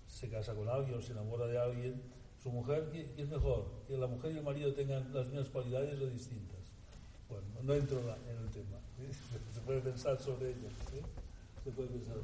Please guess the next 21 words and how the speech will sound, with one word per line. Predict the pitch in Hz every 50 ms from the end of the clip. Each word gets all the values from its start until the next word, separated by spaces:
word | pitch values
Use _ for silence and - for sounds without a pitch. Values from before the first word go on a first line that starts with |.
| - - - 135
Evidentemente | 127 127 123 127 131 123 127 135 131 139 135 135 - 139 143 139 - - - - - - - - - - - -
que | 143 135 131 127 123 117 110 - - - - -
si | - - - 127
fuéramos, | - - 131 127 123 123 127 131 127 -
si | - 135
los | 123 113 127
dos | 139 131 135
son | 135 135 131 127
muy | 127 131 127
habladores, | 123 123 123 123 127 139 143 151 170 190 208 - - - - - - - - - - -
no | 120 117 117
hay | 120 -
forma | - - 131 131 127 - 123 120
en | 117 110
aquella | 123 120 113 110
casa | 120 120 117 - 123
de | 117 113
hablar. | 113 107 107 - - - - - - - - - - - - - - - - - -
Si | - - 143
los | 131 123 117 117
dos, | 131 139 139 139 135